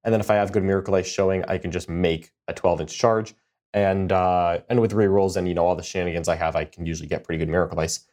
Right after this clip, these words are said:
So I, I have a very defined twenty-five inch threat range from Repentia, twenty-four inch threat range from Zephyr. And of course, I can use Miracle Ice to pass charges out of Deep Strike, but that can be screened out in the normal way.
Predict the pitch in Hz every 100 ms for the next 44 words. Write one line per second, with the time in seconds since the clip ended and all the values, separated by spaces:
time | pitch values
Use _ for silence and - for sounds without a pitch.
0 | _ _ - 113 107 107 104 - 107 107
1 | 104 104 101 - _ _ _ 113 127 123
2 | 104 113 101 - 101 92 - 110 104 101
3 | 98 92 - 104 92 98 92 147 151 165
4 | - - 110 - 110 101 92 - 85 87
5 | 82 90 78 80 - - _ _ _ 101
6 | 101 - 110 101 95 101 92 92 92 92
7 | 90 95 - - 90 - - 87 82 80
8 | 78 73 - 80 - - 82 - 85 90
9 | 82 - 90 85 82 78 - 90 82 80
10 | 78 78